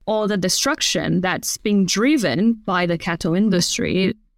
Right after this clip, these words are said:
It, it needs to be seen as a commodity that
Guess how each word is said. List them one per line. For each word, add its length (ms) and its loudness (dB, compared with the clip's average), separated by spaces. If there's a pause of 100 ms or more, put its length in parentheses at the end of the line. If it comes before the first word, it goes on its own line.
(100)
It, 140 -2
it 120 4
needs 220 2
to 80 0
be 80 0
seen 300 0
as 120 0
a 40 -4
commodity 880 0 (560)
that 500 -2